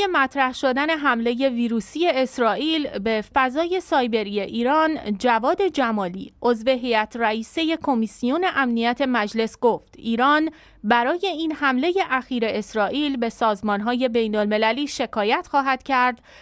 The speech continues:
و در صورت لابی صهیونیست‌ها از حق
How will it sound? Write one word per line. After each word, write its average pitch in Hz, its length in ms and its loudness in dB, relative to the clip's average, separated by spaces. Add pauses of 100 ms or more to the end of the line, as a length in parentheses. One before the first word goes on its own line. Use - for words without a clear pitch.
(120)
و 262 100 6
در 240 180 2
صورت 262 460 0
لابی 254 560 2
صهیونیست‌ها 240 1040 0 (320)
از 226 280 -2
حق 262 580 0